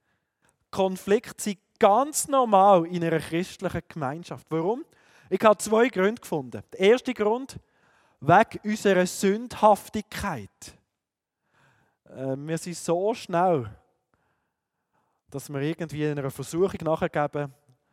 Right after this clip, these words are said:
den anderen verletzen, in einen Gang reinputschen. Und es tut weh.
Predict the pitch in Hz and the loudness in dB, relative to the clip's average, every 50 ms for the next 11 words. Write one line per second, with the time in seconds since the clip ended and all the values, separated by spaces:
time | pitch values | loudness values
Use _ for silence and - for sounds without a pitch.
0 | _ _ _ _ _ _ _ _ _ _ _ _ - 143 147 180 202 202 196 - | _ _ _ _ _ _ _ _ _ _ _ _ -4 -2 -2 0 -2 -2 -4 -2
1 | 202 180 156 151 151 _ - - - 165 151 151 147 - _ - 165 175 170 175 | -2 -2 0 -2 -2 _ -8 -10 -6 -4 -4 -6 -6 -12 _ -10 -6 -2 2 2
2 | 190 214 208 202 196 196 196 190 - - 180 185 _ - - - 180 170 165 - | 2 2 2 0 0 0 0 -2 -2 -8 -8 -8 _ -12 -6 -4 -4 -4 -4 -8
3 | _ _ _ _ _ _ _ _ _ _ _ _ _ _ _ _ _ _ _ _ | _ _ _ _ _ _ _ _ _ _ _ _ _ _ _ _ _ _ _ _
4 | _ _ _ _ _ - 127 127 - - 143 - - 117 113 110 101 92 | _ _ _ _ _ -20 -20 -18 -14 -14 -14 -14 -12 -12 -10 -10 -10 -12